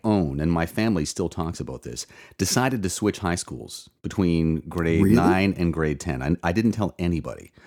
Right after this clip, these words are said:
Speaker 2: Why?
Speaker 1: Well, because I was going down a pathway with my current friends that I didn't think was where I wanted to go.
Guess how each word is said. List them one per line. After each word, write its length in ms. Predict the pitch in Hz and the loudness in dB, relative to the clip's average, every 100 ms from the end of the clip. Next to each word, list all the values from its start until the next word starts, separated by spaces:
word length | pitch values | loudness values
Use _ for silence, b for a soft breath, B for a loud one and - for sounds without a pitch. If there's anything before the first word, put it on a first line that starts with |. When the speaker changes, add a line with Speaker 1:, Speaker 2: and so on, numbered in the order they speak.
| - | 0
Speaker 2:
Why? 560 | 113 247 330 85 73 - - | 2 2 2 0 -2 -10 -4
Speaker 1:
Well, 320 | 120 160 156 | 4 4 4
because 360 | 147 151 160 151 | 0 -2 0 2
I 60 | 143 | 2
was 140 | 135 | 0
going 240 | 127 156 | 0 2
down 240 | 156 131 120 | 2 2 0
a 20 | |
pathway 560 | - 98 101 - 87 80 | -2 -4 -4 0 0 2
with 260 | 78 76 | 0 -2
my 140 | 80 73 | -2 -4
current 380 | - 185 107 | -2 0 0
friends 460 | - 80 71 69 73 | -2 -2 -2 -2 -4
that 220 | 78 76 | -2 0
I 160 | 76 78 | 0 0
didn't 380 | 78 113 120 117 | 0 2 2 2
think 420 | - 98 87 - | 0 0 0 -4
was 400 | 85 78 73 - | -2 0 -2 -2
where 220 | 73 69 | -4 -2
I 80 | 65 | -4
wanted 340 | 69 67 64 | -6 -8 -12
to 40 | - | -12
go. 380 | 67 64 50 | -10 -10 -12